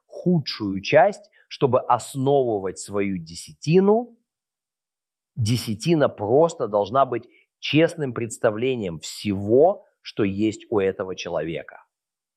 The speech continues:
Хорошего наряду с плохим.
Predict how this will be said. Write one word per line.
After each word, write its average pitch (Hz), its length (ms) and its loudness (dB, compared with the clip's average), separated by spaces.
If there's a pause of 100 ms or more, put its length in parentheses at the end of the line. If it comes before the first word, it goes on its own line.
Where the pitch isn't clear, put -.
(580)
Хорошего 131 720 2
наряду 127 640 -4 (140)
с - 120 -16
плохим. 92 640 -6